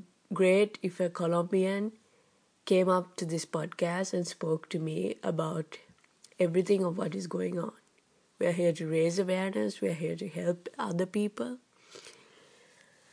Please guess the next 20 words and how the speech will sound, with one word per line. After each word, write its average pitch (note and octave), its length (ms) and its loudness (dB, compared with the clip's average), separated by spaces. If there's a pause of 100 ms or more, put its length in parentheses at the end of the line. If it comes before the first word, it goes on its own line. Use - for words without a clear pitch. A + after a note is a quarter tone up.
(280)
through G3+ 500 8 (1040)
the G#3 120 6
popularity F#3+ 800 6
of E3+ 200 2
this E3+ 160 0
podcast. - 680 -6 (540)
So, - 500 -2 (1300)
if G#3+ 240 4 (260)
there F#3+ 340 2
is, F#3+ 520 -4 (200)
if F3+ 160 -4
you G3 220 6
know F3 260 4
a F#3 100 2
Colombian E3+ 640 0
who F3 100 0
knows D#3+ 260 -2
about E3 220 -4
the - 40 -10
situation, F#3+ 720 -6